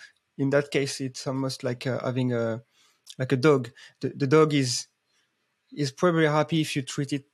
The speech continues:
treat him well, and, uh, he, he's not necessarily in control of most of his life, but, um, everything is, is going well. Like, we, uh, obviously, if you're, you're a good owner, and, uh, uh,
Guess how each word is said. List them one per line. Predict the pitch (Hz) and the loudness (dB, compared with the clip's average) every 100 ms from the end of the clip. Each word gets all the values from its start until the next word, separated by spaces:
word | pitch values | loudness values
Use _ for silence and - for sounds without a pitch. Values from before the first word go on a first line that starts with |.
| _ _ | _ _
treat | - 151 151 | -10 -8 -6
him | 143 - | -6 -6
well, | 151 160 170 170 _ _ - | -2 0 0 -4 _ _ -8
and, | 131 131 127 | -2 -2 -2
uh, | 123 123 120 - | -2 -2 -4 -6
he, | 143 | -8
he's | - 143 147 | -6 -2 0
not | 156 | 0
necessarily | 160 156 160 156 | -2 0 0 0
in | 135 | 0
control | 151 - 170 185 202 208 - - 143 | -2 -2 0 2 0 -4 -16 -18 -4
of | 135 127 - - | -4 -4 -8 -4
most | 147 - | -2 -2
of | 143 | -4
his | 135 131 | -4 -2
life, | 143 170 175 - | 0 0 0 -4
but, | 131 131 | -2 0
um, | 127 123 120 - _ _ _ 139 | 0 -2 -4 -10 _ _ _ -10
everything | 139 135 139 131 | -8 -8 -6 -8
is, | 123 123 - - _ _ _ _ _ - | -6 -8 -10 -12 _ _ _ _ _ -12
is | |
going | - 135 | -2 -2
well. | 117 127 113 113 | 0 -2 -2 -8
Like, | 117 - | -10 -8
we, | 123 - _ _ - | -12 -12 _ _ -20
uh, | - _ | -20 _
obviously, | 123 113 127 - | -14 -12 -12 -12
if | - - 143 | -14 -16 -16
you're, | 135 127 | -12 -8
you're | 127 127 | -6 -4
a | |
good | 123 127 - | -2 -4 -4
owner, | 135 120 120 _ _ - | -4 -4 -6 _ _ -10
and, | 113 | -8
uh, | 113 113 113 _ - - - - | -6 -8 -10 _ -20 -20 -20 -12
uh, | 120 | -10